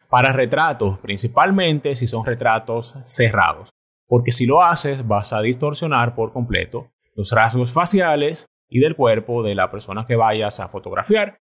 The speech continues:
y no se va a ver bien. Ahora, si esa es la estética que tú estás buscando,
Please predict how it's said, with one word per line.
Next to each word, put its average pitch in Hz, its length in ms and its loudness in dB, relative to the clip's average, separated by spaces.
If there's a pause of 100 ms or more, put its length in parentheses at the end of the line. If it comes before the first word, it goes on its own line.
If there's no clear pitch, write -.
(140)
y 113 100 4
no 135 180 6
se 139 160 4
va 110 140 2
a 104 60 0
ver 98 220 -4
bien. 65 280 -14 (840)
Ahora, 131 520 6
si - 220 0
esa 170 180 2
es 196 80 2
la 190 60 0
estética 156 560 -2
que 127 100 -2
tú 131 120 -2
estás 135 360 -2
buscando, 113 800 0